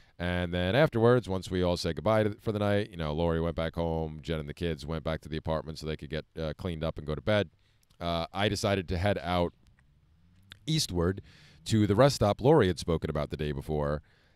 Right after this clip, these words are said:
and, uh, try that out for last night. And I did, we didn't end up staying there the entire night, uh, only because I, we got out there so early and I was actually starting to yawn already that I just,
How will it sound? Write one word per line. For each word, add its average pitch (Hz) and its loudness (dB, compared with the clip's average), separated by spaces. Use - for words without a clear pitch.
and, 85 -4
uh, 87 0
try 123 2
that 147 4
out 160 2
for - -6
last 76 -4
night. 60 -10
And 92 -2
I 101 -2
did, 127 2
we 120 0
didn't 147 -2
end 156 -2
up 135 -2
staying 135 0
there 127 2
the 110 2
entire 98 0
night, 71 -6
uh, 80 -6
only 104 -2
because 92 2
I, 90 0
we 95 -2
got 107 6
out 110 4
there 98 2
so 101 2
early 90 2
and 85 -2
I 90 0
was 87 -2
actually 87 -4
starting 95 0
to 85 -4
yawn 98 4
already 95 4
that 85 0
I 87 0
just, 92 -2